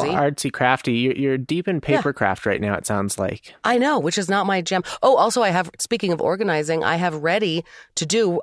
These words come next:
Speaker 1: I'm gonna do a gingerbread house. I've previously done it with my little girlfriends, and so I'm dropping off to them socially distant gingerbread house kits.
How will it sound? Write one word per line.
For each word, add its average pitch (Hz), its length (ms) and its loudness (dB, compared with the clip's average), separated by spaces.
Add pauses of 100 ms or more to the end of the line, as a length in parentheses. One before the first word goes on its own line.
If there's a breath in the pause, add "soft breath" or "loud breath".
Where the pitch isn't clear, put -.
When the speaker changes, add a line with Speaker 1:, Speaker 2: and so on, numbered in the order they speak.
Speaker 1:
I'm 160 140 2
gonna 185 140 2
do 156 160 -4
a 139 40 -2
gingerbread 151 520 -2
house. 127 460 -2 (560 soft breath)
I've 175 220 2 (180)
previously 269 640 -2
done 156 300 0
it 151 180 0
with 147 440 -4 (100)
my 151 180 0
little 139 280 -2 (120)
girlfriends, 139 680 -2
and 127 120 -2
so 151 120 -4
I'm 139 120 -2
dropping 143 420 -2
off 135 200 -4
to 143 120 -8
them 131 280 -2
socially 131 440 -4
distant 127 500 -6
gingerbread 120 460 -4
house 143 240 -2
kits. - 320 -4